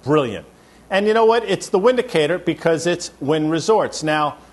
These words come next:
as I've mentioned many times, there's a bit of Rain Man in me, and March eighteenth, I believe, was a Wednesday, and I recall both Tim and I were on that night with Brian Sullivan hosting, and it was a pretty miserable day in the broader market. But we said when Brian, "You know what? Little green shoots here."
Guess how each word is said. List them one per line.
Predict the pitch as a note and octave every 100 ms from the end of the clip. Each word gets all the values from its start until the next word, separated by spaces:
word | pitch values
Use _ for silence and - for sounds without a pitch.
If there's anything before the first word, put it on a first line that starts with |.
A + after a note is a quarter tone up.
| - -
as | D3+ D#3+
I've | D#3
mentioned | E3 F3+ F3+ D#3+
many | E3+ E3
times, | - D3 C3+
there's | C3+
a | B2+
bit | E3+
of | C#3 B2
Rain | D#3 F3+ F3
Man | C3+ A#2+
in | B2+ B2
me, | B2+ C3
and | B2+
March | D3 D#3+ -
eighteenth, | D3 C#3 - E3+ D3
I | C#3
believe, | B2+ C#3+ B2
was | C3+ A#2+
a | B2
Wednesday, | B2+ E3 D#3+ - B2+ A#2+
and | B2+
I |
recall | C3 C3 - A3 G3+ D#3+ D3+ - - -
both | E3 D#3+
Tim | - G#3
and | F#3+
I | F3+
were | E3
on | F3 G3+
that | E3+ D3
night | C#3 C#3 C#3
with | C3+
Brian | D#3+ D#3 C#3+
Sullivan | E3 D3+ C3+
hosting, | B2+ G#3+ A3+ - D3+ C3 A#2+ - -
and | D#3
it | D#3
was | D3
a |
pretty | D#3 A#3 G#3 - C#3+
miserable | D3 F#3 F3+ F3 D#3
day | D3+ D3
in | D3
the |
broader | C3 D#3 D3+
market. | D3+ G3 G#3 C3
But | D3+
we | D3+
said | C#3 A#3+ G#3+
when | E3
Brian, | - F#3+ F#3 F3
"You | E3
know |
what? | F3 F3 F#3+ - - - - -
Little | - G#3+ B3+
green | F3 G3+ G#3
shoots | - - B3 - -
here." | D#3 D3